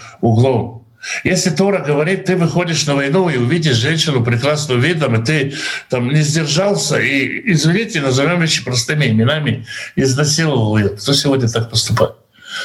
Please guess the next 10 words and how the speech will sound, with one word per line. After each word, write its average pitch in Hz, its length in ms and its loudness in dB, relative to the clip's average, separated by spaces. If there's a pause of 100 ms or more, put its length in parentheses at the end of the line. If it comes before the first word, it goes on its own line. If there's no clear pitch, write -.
То 143 80 0
есть 143 200 -2
Тора 190 560 2 (300)
по, 160 760 0 (140)
скажем, 117 300 0
по 156 100 0
жестокосердию 175 640 -2
человека 254 340 0
позволяла 180 640 0
что-то. - 420 -2